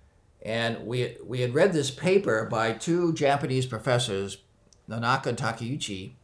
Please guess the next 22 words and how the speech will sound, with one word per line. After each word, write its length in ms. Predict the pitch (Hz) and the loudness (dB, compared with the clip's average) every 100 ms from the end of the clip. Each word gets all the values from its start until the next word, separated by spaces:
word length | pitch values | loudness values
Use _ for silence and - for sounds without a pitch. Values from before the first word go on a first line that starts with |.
| _ _ _ _ _ - | _ _ _ _ _ -4
called 300 | 120 117 110 | 0 0 0
The 60 | |
New 140 | 131 175 | 2 2
New 140 | 160 | 2
Product 320 | 127 151 151 | 2 2 4
Development 400 | 123 135 139 104 | 2 2 2 0
Game, 260 | 110 104 101 | -4 -4 -4
published 460 | 123 123 127 - | -2 0 -2 -4
in 160 | - 117 | -6 -4
the 80 | 113 | 0
Harvard 340 | 127 131 - | 2 2 2
Business 320 | 131 143 123 104 | 2 2 0 -6
Review. 420 | 95 95 87 85 | -8 -8 -4 -4
And 140 | 98 | -4
in 140 | 143 156 | -4 -2
that 260 | 156 143 | -2 -2
paper, 560 | - 147 147 92 90 110 - _ _ _ _ _ | 0 2 2 -2 -4 -8 -18 _ _ _ _ _
uh, 380 | - 104 104 - - _ _ _ _ _ | -2 2 2 0 -10 _ _ _ _ _
they 180 | - 139 | 0 2
described 920 | 131 127 - 147 160 131 117 120 - - - _ _ _ | 2 0 2 4 6 6 6 2 -2 -10 -18 _ _ _
the 100 | 110 | 0
way 640 | 127 156 165 165 147 127 | 4 6 8 6 4 -2